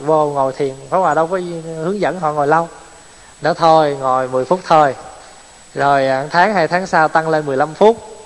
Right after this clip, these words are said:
là tiệm giáo. Tức là mình dùng cái nội, cái hình thức của mình là gì?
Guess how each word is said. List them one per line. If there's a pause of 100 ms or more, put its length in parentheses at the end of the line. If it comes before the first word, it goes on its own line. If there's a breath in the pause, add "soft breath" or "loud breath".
là
tiệm
giáo. (800)
Tức
là
mình
dùng
cái
nội,
cái
hình
thức (100)
của
mình
là
gì?